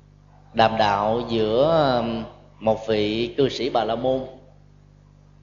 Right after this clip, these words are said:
chất vấn một số, à, câu hỏi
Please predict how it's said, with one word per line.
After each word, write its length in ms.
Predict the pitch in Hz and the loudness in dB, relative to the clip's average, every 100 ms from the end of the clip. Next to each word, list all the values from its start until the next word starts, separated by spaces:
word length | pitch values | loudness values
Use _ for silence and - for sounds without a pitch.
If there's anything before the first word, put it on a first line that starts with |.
| - - - - - | -20 -20 -20 -20 2
chất 140 | 151 151 | 4 4
vấn 420 | 151 147 208 226 - - - - - | 2 0 -2 -6 -10 -20 -20 -20 -4
một 180 | 107 - | -4 0
số, 480 | 139 151 190 208 190 | 0 2 2 2 2
à, 320 | 135 120 113 - | 2 2 -2 -4
câu 140 | 127 113 | -2 0
hỏi 440 | 95 95 135 | 0 0 -2